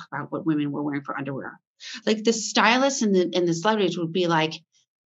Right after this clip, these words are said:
offended that you would even want to get credited for them wearing Commando underneath because they don't, sh-, they're,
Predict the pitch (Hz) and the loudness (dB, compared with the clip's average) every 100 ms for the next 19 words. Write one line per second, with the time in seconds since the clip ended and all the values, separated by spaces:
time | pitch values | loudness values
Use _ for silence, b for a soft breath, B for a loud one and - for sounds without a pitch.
0 | - 214 - 208 233 226 170 156 - 185 | -4 -4 0 2 4 4 4 0 -2 -4
1 | 175 180 185 190 185 170 160 175 214 220 | -2 -2 0 -2 0 0 0 2 2 2
2 | 196 165 165 202 180 160 151 165 160 160 | -2 -4 -2 -2 0 0 0 -2 2 2
3 | 160 156 151 151 147 151 160 _ _ _ | 2 0 0 0 0 -2 -6 _ _ _
4 | - _ _ - 185 175 160 156 151 147 | -20 _ _ -6 2 4 4 4 2 0
5 | - 156 151 196 214 160 - 175 208 170 | 0 0 2 4 6 4 2 -4 -2 0
6 | 185 180 165 - - - 131 | 2 2 0 0 -2 -2 -8